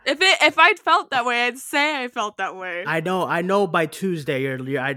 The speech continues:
Speaker 2: I, listen, I know Tuesday comes around. I know the show's blanking. Come on, man. I know it's the truth. I just know it.
Speaker 1: If
Speaker 2: By
Speaker 1: I felt
Speaker 2: Tuesday
Speaker 1: that way, I'd say it. I've never shied
Speaker 2: Mm.
Speaker 1: away from saying my opinion before.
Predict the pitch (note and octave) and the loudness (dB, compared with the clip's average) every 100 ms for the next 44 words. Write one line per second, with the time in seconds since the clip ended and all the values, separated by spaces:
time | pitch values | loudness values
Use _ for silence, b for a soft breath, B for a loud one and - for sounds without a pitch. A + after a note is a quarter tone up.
0 | - D3 D#3 D3 B2+ C3+ C3+ C3+ C#3 B2 | -6 -6 -6 -6 -8 -8 -6 -6 -4 -4
1 | A2+ G#2 _ _ - E3 D3 C3+ C3 B2+ | -6 -10 _ _ -12 -8 -6 -6 -8 -8
2 | D3 C3 B2 B2+ A#2+ A#2+ A2+ A#2+ b b | -8 -8 -8 -10 -10 -10 -12 -14 b b
3 | b b _ _ _ - C3+ B2+ B2 B2+ | b b _ _ _ -12 -6 -6 -6 -8
4 | G#2 G2 G#2 D3+ C3+ G#2 - _ _ _ | -10 -14 -6 -6 -6 -10 -12 _ _ _
5 | _ _ - D#3+ C3+ F#2+ F#2 G#2+ G#2+ - | _ _ -18 -14 -12 -14 -18 -20 -20 -20
6 | - D3 D#3+ F#3+ D#3+ - D3+ - F#3 G3+ | -16 -12 -10 -10 -12 -14 -16 -14 -12 -12
7 | - _ C#3 E3 - - A3 G3+ - _ | -16 _ -20 -20 -14 -14 -12 -16 -20 _
8 | _ - G3 - - G#3+ A3 F4 F4+ F4+ | _ 4 6 8 8 6 8 8 8 4
9 | D#4+ C#4 C#4+ B3 C4 C4+ - - D4+ F4 | 4 6 8 10 8 6 -4 0 2 2
10 | E4 A3 A3 A#3+ C4 C4 D4 F4 - D#4 | 2 4 4 2 2 2 2 -4 -4 0
11 | C#4+ C#4 C#4 C#4 B3 A3 A#3+ A#3 A#3 B3 | 0 -2 -2 0 0 -2 -4 -6 -4 -2
12 | A#3 A#3 A3+ G#3+ A3+ A#3+ A#3+ A#3 A3 G3 | -2 -4 2 2 4 4 4 4 -8 -10
13 | G3 F#3+ G3+ F3+ E3+ F3 | -8 -10 -8 -8 -8 -12